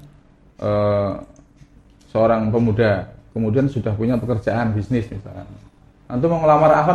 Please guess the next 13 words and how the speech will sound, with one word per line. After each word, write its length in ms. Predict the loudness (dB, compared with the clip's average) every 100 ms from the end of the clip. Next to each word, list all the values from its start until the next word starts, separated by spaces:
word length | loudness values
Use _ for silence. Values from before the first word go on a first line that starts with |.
| 2
lebih 160 | 2
pede 240 | 2 2 2 0
kan? 100 | -2 -6 -14 -2
<laughs> 100 | 2 4 4 4 4 0 0 -2 -2 0 0 0 -2 -2 -4 -8 -10 0
Ya 180 | 4 4
kan? 300 | 2 0 -6 -8 -8 -2
Itu. 420 | 2 4 2 -2 -10 -18 -20 -8
Nah, 160 | -2 4
hal-hal 240 | 8 8
apa 240 | 8 6 6
saja 240 | 6 8
yang, 400 | 8 8 6 4
yang 540 | 6 4 4 2 -2